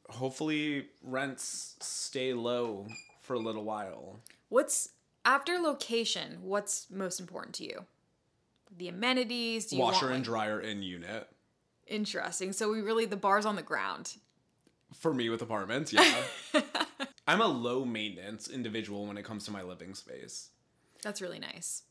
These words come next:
Speaker 1: Well, I would say walkability, washer and dryer in unit, and a decent gym is, like, probably my only requirements.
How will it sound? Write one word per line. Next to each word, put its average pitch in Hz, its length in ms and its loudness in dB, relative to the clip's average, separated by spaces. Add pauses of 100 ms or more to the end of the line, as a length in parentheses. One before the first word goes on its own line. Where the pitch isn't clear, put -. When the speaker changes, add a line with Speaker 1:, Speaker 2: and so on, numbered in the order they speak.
(120)
Speaker 1:
Well, 139 160 -2
I 135 80 4
would 160 120 2
say 160 200 2 (180)
walkability, 131 920 2 (420)
washer 127 400 4
and 127 80 2
dryer 117 340 4
in 107 140 0
unit, 113 480 -4
and 117 160 -2
a 107 240 -2 (420)
decent 147 600 -4
gym 95 560 -8 (840)
is, 113 360 -6 (100)
like, 117 240 -6
probably 101 420 -4
my 98 120 -8
only 90 260 -12
requirements. 90 640 -12